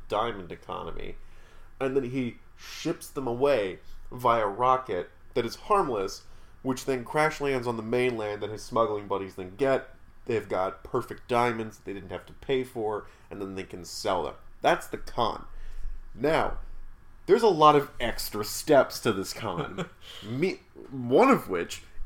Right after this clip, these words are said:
Speaker 1: is buying a fucking island that he
Speaker 2: <laughs>
Speaker 1: then builds a functioning economy on.
Speaker 2: And
Speaker 1: Wh-
Speaker 2: that's what I'm wondering, whether it was actually cost efficient, whether that was, whether that part of the endeavor was in the black.
Speaker 1: Right. And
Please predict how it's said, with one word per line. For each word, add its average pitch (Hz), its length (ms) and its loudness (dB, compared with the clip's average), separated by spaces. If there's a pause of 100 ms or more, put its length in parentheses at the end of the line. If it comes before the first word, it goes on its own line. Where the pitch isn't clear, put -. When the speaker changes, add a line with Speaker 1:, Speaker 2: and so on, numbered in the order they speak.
Speaker 1:
is 196 180 2 (220)
buying 196 480 4
a 185 40 4
fucking - 680 0
island 120 760 0 (340)
that 156 180 4
he 165 160 2
Speaker 2:
<laughs> 139 80 0
Speaker 1:
then 165 480 6
builds 170 480 10 (280)
a 139 100 8
functioning 190 840 4
economy 160 680 2
on. 80 420 -4 (160)
Speaker 2:
And 190 140 2
Speaker 1:
Wh- - 20 6
Speaker 2:
that's 233 220 4
what 240 120 8
I'm 226 140 6
wondering, 202 320 8
whether 170 180 8
it 208 60 6
was 185 160 4
actually 180 420 2
cost 180 380 2
efficient, 165 400 -6
whether 160 220 4
that 147 340 -2
was, 143 320 2 (200)
whether 147 200 2
that 135 260 4
part 196 160 4
of 151 60 -4
the 143 120 -6
endeavor 139 340 2
was 120 200 -4
in 135 140 -8
the 123 60 -4
black. 117 440 -2
Speaker 1:
Right. 165 320 4 (320)
And 151 380 2